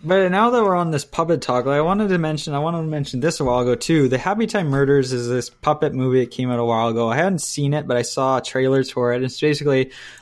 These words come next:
uh, puppets interacting with real life people. So, like, actors are in a movie, but then there's also these puppets that are talking and stuff and like that. And so there's something about it though that really,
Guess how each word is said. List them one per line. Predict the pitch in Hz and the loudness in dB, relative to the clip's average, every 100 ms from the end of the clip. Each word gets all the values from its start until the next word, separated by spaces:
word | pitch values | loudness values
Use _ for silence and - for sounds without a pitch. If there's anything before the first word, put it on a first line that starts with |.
| - | -14
uh, | 113 113 110 | -4 -2 -2
puppets | - - 175 190 175 - | -4 -2 0 2 0 -4
interacting | - 143 143 135 135 131 131 127 127 127 | -6 -4 0 2 2 0 -4 -4 -4 -8
with | - 123 120 117 - - - - | -2 0 2 -2 -8 -18 -18 -8
real | 131 135 139 135 | 0 4 4 4
life | 127 120 120 - | 4 2 0 -6
people. | - 143 92 90 | -6 -6 -6 -8
So, | - 120 | -4 -2
like, | 117 113 | -2 -2
actors | 123 123 - 135 131 120 | -2 -2 0 2 2 0
are | 120 117 117 | -2 0 0
in | 123 | 0
a | |
movie, | 120 117 117 120 | 0 0 0 -2
but | 110 117 | -2 -2
then | 123 120 | -2 -2
there's | 120 110 | -2 -2
also | 120 - | -4 -2
these | 120 113 | -6 -4
puppets | 185 180 123 | -4 -2 -4
that | 120 | 0
are | 120 | -2
talking | 120 123 120 - 123 120 | 0 -2 -2 -4 -4 -2
and | 117 113 | -2 -4
stuff | - 120 123 | -2 -4 -4
and | 123 117 - _ - | -8 -8 -12 _ -10
like | 127 123 | -6 -4
that. | 143 139 120 - - - - | 0 0 -2 -6 -20 -14 -4
And | 147 | -4
so | 143 175 165 156 - - | 0 2 2 0 -6 -10
there's | - 147 | -4 -4
something | - 214 233 262 269 | -2 -2 -2 -2 -2
about | 254 135 131 139 | -2 0 0 2
it | 135 - | 0 -4
though | - 69 - - _ - _ | -12 -12 -12 -18 _ -20 _
that | - 104 | -8 -6
really, | 113 127 185 233 254 233 170 | -4 -2 0 0 0 0 -2